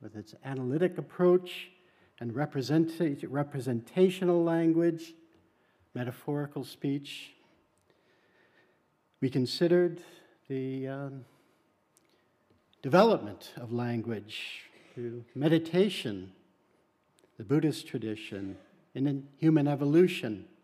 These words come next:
and in neuroscience. And we came around to a, a vision of the schema of unlimited intelligence and love, which I rather liked.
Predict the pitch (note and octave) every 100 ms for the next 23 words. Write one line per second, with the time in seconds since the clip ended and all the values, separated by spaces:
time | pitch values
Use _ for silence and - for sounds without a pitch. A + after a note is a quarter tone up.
0 | _ _ _ _ _ - B2+ B2 B2 C3+
1 | C3 B2 A#2 - D#3+ D3+ A2 G2 - -
2 | - _ _ _ _ _ _ _ _ _
3 | _ _ _ _ _ _ _ _ _ C#3
4 | C3 C#3 C#3 F3 F3 E3+ D#3+ D#3 D#3 D3+
5 | - - - C#3+ C#3 C3+ B2+ A#2 C3 A#2+
6 | C#3+ D#3+ C#3+ D#3 C#3+ B2 B2 C3+ C3 A2+
7 | - - _ _ _ _ _ _ _ _
8 | _ _ _ _ _ _ _ _ - -
9 | - F#3+ G3+ G3 F#3+ F#3+ - D3 D3 -
10 | - D#3 E3 D#3 D3+ F#3 F#3 F#3 F3 D#3+
11 | D#3+ D#3+ - - D#3+ D#3 C#3 D3+ C#3 -
12 | C3+ C3 B2 G#2+ F#2+ G#2 G#2 A2+ G#2+ G#2+
13 | G2+ G#2 G2 F#2 F#2 _